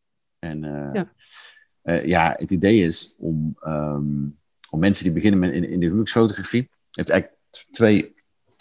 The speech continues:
Speaker 1: een boek biedt eigenlijk twee, twee, twee kanten. Enerzijds is het om mensen die beginnen in de huwelijksfotografie enthousiast te maken, ehm, voor de huwelijksfotografie en ook,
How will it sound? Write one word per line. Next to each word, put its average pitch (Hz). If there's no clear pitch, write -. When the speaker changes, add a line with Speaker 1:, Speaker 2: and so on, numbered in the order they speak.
Speaker 1:
een 87
boek 90
biedt 85
eigenlijk 90
twee, 101
twee, 95
twee 95
kanten. 107
Enerzijds 95
is 98
het -
om 87
mensen 98
die 85
beginnen 90
in 90
de 85
huwelijksfotografie 87
enthousiast 95
te 87
maken, 78
ehm, 76
voor 71
de -
huwelijksfotografie 92
en 80
ook, 85